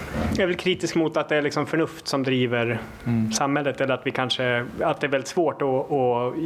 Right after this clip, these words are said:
Speaker 1: göra det, att vi är väldigt mycket djur som drivs av känslor. Eh,
Speaker 2: Mm.
Speaker 1: och det är klart att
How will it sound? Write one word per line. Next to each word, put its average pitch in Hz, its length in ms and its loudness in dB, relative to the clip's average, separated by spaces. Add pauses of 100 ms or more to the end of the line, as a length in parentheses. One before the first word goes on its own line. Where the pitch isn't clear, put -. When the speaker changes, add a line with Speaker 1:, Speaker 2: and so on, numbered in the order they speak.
Speaker 1:
göra 151 240 2
det, 143 140 0
att 127 140 -10
vi 135 300 2
är 156 80 -2
väldigt 135 260 0
mycket 127 220 0
djur 139 340 0
som 135 180 0
drivs 123 280 0
av 120 220 0 (160)
känslor. 135 640 0
Eh, 139 160 2
Speaker 2:
Mm. 127 140 2
Speaker 1:
och 135 60 -2
det 143 80 0
är - 40 0
klart 143 200 0
att - 220 -10